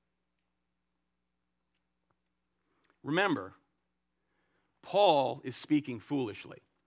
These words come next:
Okay? Go back to verse one. "I, I wish that you would bear with me, Corinthians, in a little foolishness. I'm gonna have to spend some time, um, boasting about my apostolic credentials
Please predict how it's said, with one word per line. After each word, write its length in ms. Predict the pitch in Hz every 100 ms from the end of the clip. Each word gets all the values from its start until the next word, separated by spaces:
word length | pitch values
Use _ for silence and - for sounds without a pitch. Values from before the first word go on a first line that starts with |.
| _ _ _ _ _ _ -
Okay? 280 | 113 139 156
Go 100 | 139
back 220 | 139 147 135
to 40 |
verse 300 | 113 120 -
one. 240 | 120 95 - _ _ _ _ _ _ _ _ _ _ _ _ -
"I, 100 | 156 -
I 120 | 160
wish 420 | 135 156 240 -
that 140 | 233 220
you 140 | 190
would 360 | 160 135 95 -
bear 320 | 147 165 175
with 280 | 151 135 131
me, 180 | 120 107
Corinthians, 760 | 127 117 113 107 113 107 107
in 100 | 123
a 60 | 123
little 220 | 143 127
foolishness. 920 | - 143 143 127 98 95 80 - - - - -
I'm 140 | 139
gonna 180 | 156 170
have 260 | 175 226 -
to 60 | 196
spend 440 | - - 185 185
some 220 | - 160
time, 420 | - 165 165 147 - - - 160
um, 300 | 143 135 110
boasting 580 | 196 240 - - 196 175
about 360 | 135 175 190
my 240 | 160 160 -
apostolic 840 | 175 185 185 - - 175 175 156
credentials 1120 | - 160 113 190 202 - 151 110 143 185 -